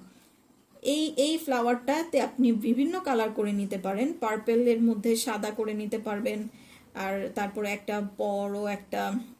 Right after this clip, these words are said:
কি বলবো, বড় একটা বোলে খুব সুন্দর করে সাজানোর জন্য আপনি যদি এগুলো মনে করেন দশ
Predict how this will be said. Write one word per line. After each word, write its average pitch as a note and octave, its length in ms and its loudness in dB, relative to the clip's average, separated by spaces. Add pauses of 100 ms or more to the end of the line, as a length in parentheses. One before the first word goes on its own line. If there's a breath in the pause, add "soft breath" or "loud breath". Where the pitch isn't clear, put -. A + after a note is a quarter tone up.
(300)
কি A#3 100 0
বলবো, G#3 420 -2 (460 soft breath)
বড় A3+ 260 4
একটা A3+ 200 0
বোলে A3+ 500 4
খুব A#3 160 -4
সুন্দর C4+ 360 2
করে B3 180 2
সাজানোর A3+ 500 0
জন্য B3+ 260 2
আপনি A#3 240 -4
যদি A3 280 0
এগুলো A3 440 -2
মনে G#3+ 240 -6
করেন G#3 280 -4
দশ G#3 240 -4